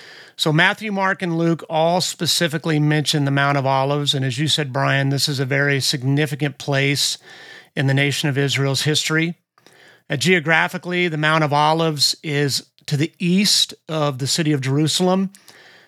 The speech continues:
It's about twenty-six hundred feet in elevation and is, in fact, about three hundred feet higher than Jerusalem.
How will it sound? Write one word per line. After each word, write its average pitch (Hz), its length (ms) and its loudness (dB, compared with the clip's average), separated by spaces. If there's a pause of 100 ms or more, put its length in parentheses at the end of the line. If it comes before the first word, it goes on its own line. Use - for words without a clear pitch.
(120)
It's - 100 -6
about 147 240 0
twenty-six 185 540 -2
hundred 170 260 2
feet 165 320 0
in 160 100 2
elevation 156 800 2
and 147 320 2
is, 147 200 -2
in 147 100 2
fact, 151 440 0
about 135 260 -6
three 160 240 -4
hundred 147 240 0
feet 156 240 -4
higher 147 340 0
than 147 160 -2
Jerusalem. 139 680 0